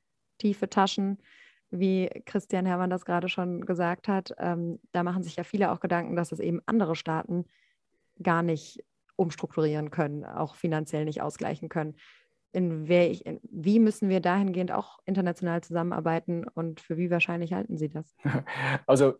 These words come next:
Speaker 2: mit dem Ein-Wort-Answer, better, besser, better.
Speaker 1: <laughs>
Speaker 2: Und,
Speaker 1: Also
Speaker 2: äh, und mit einem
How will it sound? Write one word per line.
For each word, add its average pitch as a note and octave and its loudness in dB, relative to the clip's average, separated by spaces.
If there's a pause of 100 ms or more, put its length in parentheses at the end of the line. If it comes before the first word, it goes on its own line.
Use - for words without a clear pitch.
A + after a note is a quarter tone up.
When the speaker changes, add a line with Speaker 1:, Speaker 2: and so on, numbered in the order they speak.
(160)
Speaker 2:
mit D#3+ 0
dem C#3 2
Ein-Wort-Answer, D#3+ 4 (240)
better, D3 2
besser, D#3 2 (100)
better. C#3 -2
Speaker 1:
<laughs> - -6
Speaker 2:
Und, C3+ 6
Speaker 1:
Also B2 8
Speaker 2:
äh, A2+ -4 (340)
und B2 -2
mit C3 -4
einem B2 2